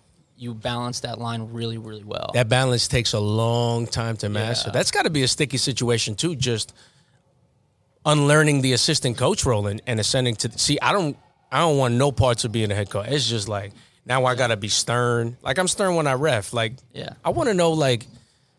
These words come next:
Speaker 2: "You just broke up with your boyfriend? Like, I want, what's, what's going on?" That's like, that's how I coach.
Speaker 1: Yeah. There's a lot of stuff that
Speaker 2: You can't do that though when you're the head coach. That's just
Speaker 1: It's, so I, I agree with you, and
Speaker 2: Unless you Pat Summitt.
Speaker 1: Uh, yeah, that's true. I mean, no one's gonna be as good as her, but
Speaker 2: Or Muffet McGraw. Or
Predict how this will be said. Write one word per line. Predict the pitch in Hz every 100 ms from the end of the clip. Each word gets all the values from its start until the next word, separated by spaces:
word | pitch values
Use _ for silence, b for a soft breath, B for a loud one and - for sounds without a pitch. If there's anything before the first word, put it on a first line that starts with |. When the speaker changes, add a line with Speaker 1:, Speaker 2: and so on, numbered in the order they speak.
| _
Speaker 2:
"You | -
just | 185 214
broke | 180
up | 180
with | 156
your | 139
boyfriend? | 117 143 160 165
Like, | 147 123
I |
want, | 160 -
what's, | 156 160
what's | - 165
going | - 160 131
on?" | 107 95
That's | 123 156
like, | 143 117
that's | 151 170
how | 139
I | 131 139
coach. | - 101 92 -
Speaker 1:
Yeah. | 139 123 127 117
There's | 147 165
a |
lot | 147
of | 175
stuff | - 123
that | 131 - 143
Speaker 2:
You |
can't | 131 135 117
do | 143 233
that | 117 101
though | 113 104
when | 101
you're | 101
the | 95
head | 98 147
coach. | - 98 92
That's | 117 117
just | 104 - - - -
Speaker 1:
It's, | 156 - - - - - _ _
so | - 208 180 - 117 -
I, | 147 185 -
I | 160
agree | 156 123 131 147
with | 175
you, | 208 233 131
and | 131 123 120
Speaker 2:
Unless | 120 127
you | 113
Pat | - 117
Summitt. | - - 143 113 98 -
Speaker 1:
Uh, | 139 -
yeah, | 131 117 113 117
that's | 117
true. | - - 139 -
I | -
mean, | 160 120
no | 117
one's | 117 -
gonna | -
be | - - 117
as | 123
good | -
as | -
her, | - 64
but | -
Speaker 2:
Or | 107
Muffet | 107 110 120
McGraw. | 104 92 101 120
Or | 90 87